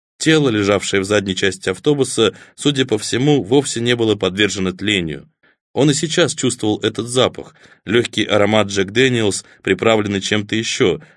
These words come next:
наподобие забродившего меда. Но неприятным этот запах не был.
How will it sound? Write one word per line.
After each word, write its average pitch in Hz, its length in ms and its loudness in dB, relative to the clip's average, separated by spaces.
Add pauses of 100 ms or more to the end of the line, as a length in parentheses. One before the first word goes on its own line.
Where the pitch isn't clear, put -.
наподобие 95 520 0
забродившего 92 720 0
меда. 104 400 -2 (480)
Но 131 100 2
неприятным 143 720 0
этот 113 260 -2
запах 120 400 -2
не 113 220 -2
был. 76 240 -12